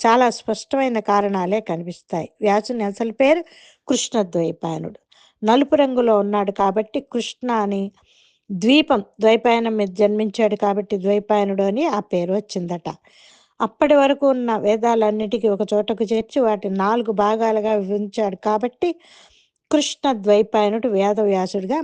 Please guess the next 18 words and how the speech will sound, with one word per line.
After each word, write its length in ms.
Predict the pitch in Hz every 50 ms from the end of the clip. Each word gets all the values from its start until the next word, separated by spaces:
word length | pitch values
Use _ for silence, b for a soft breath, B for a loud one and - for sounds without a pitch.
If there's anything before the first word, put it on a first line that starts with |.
| 254 196
మారాడు. 380 | 170 165 160 170 160 - - _ _ _ _ -
వేదవ్యాసుడు 640 | 196 185 180 202 196 202 202 196 196 - 220 185 208 202
అనగానే 380 | 208 220 226 247 247 269 311 339 320 b b b b b b b b b b b b b
మహాభారతం 800 | 220 214 208 208 285 302 302 262 294 285 277 254 - - 254 247 233 240
కూడా 160 | 240 240 262 226 214
గుర్తుకొస్తుంది. 800 | 208 202 - - 208 208 202 - - - 190 170 170 170 - - _ _ _ _ _ _ _ _ _ _ _ -
వ్యాసుడు 420 | 208 214 233 269 262 - 254 247 226 208 208
మహాభారత 540 | 196 196 247 233 220 240 226 220 - - 214 202
రచయితే 440 | 214 208 - - 233 233 233 - 214 190 - 196
కాదు, 200 | 185 185 175 - - -
అందులో 240 | 214 214 233 226 233 220 202
ఒక 100 | 185 - 202 190
ముఖ్య 200 | 190 - - 254 208 -
పాత్ర 300 | 180 185 185 - - 214 196 -
కూడా. 180 | 190 175 175 - - -
ఇంకా 160 | 226 220 - 262 - -
చెప్పాలి 400 | 220 196 - - 233 226 226 220 208
అంటే 200 | 202 196 -